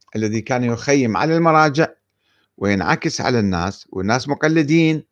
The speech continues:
والتقليد واجب والما يقلد عمله باطل كما يقولون، وبالتالي هذا الفكر،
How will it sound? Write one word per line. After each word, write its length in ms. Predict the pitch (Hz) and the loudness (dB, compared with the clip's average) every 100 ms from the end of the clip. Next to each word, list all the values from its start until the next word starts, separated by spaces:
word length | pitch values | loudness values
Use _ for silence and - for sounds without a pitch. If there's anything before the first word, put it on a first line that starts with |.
| _ _ | _ _
والتقليد 460 | - 98 107 127 147 | -10 -6 -2 0 4
واجب 520 | 156 165 139 160 143 - _ _ _ - | 4 4 2 0 0 -6 _ _ _ -2
والما 240 | 107 123 | 0 2
يقلد 340 | 143 143 139 | 2 2 2
عمله 320 | 131 147 160 156 | 2 4 4 4
باطل 560 | 156 156 - 156 151 - _ _ _ _ _ _ _ _ - | 4 2 2 0 0 -8 _ _ _ _ _ _ _ _ -6
كما 220 | 127 135 | 0 2
يقولون، 640 | 131 135 139 151 170 180 - _ _ - | 2 2 2 2 0 -4 -12 _ _ -10
وبالتالي 920 | 147 160 175 180 185 190 190 185 - _ _ _ _ _ _ - | -6 -6 -2 -2 0 0 0 -4 -12 _ _ _ _ _ _ -12
هذا 260 | 143 165 160 | -4 -2 0
الفكر، 520 | 135 - - 139 135 | -2 -6 -4 -2 -4